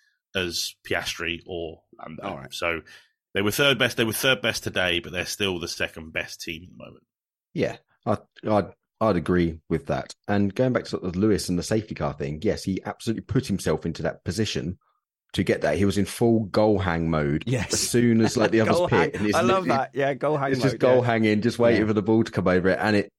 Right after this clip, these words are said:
Speaker 3: and it did. He fully played it. But even if it didn't come out, like I said, they weren't just playing themselves into a no man's land,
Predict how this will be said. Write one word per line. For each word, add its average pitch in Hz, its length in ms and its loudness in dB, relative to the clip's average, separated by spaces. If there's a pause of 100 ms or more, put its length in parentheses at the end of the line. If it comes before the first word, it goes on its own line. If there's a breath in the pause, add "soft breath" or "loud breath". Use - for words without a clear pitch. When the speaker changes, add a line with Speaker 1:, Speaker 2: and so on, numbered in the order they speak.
(120)
Speaker 3:
and 110 120 4
it 101 80 2
did. 95 120 0
He 107 60 0
fully 113 220 2
played 110 220 2
it. 85 140 -4
But 107 280 2
even 160 240 2
if 151 100 0
it 123 80 -4
didn't 160 220 0
come 90 160 0
out, 76 200 -2 (320)
like 110 120 -2
I 98 40 -8
said, 107 120 -6
they 101 80 2
weren't 131 240 2
just - 120 -8
playing 120 240 2
themselves 98 320 2
into 101 200 0
a 95 40 2
no 104 200 4
man's 95 320 2
land, 92 340 0